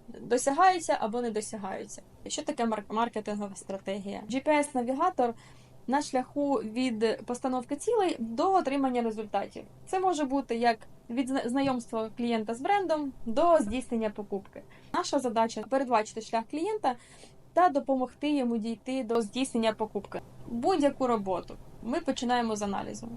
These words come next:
Завжди. Будь-який бізнес. Просування С М М, там, побудову воронки продажу,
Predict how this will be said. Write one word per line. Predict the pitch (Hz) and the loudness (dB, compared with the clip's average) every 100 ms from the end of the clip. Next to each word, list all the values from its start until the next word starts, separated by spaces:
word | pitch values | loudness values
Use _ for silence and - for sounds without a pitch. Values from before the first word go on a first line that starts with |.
| - - | -14 -6
Завжди. | 233 208 - 220 226 - - - | -4 -4 -8 -10 -12 -16 -18 -6
Будь-який | 311 311 - 240 | -2 -2 -2 -2
бізнес. | 208 208 208 - - - | -2 -6 -6 -10 -12 -6
Просування | 311 339 359 339 330 302 | -4 -2 2 4 4 2
С | 269 - 226 | -2 -2 -2
М | 196 | -2
М, | 196 196 202 | -2 -6 -10
там, | 214 208 - | -12 -12 -10
побудову | 247 285 320 320 302 277 | -6 -2 2 2 2 2
воронки | 247 269 269 254 233 - 240 | 2 2 2 0 -6 -2 -2
продажу, | - 196 196 196 196 202 | 0 0 0 0 -4 -6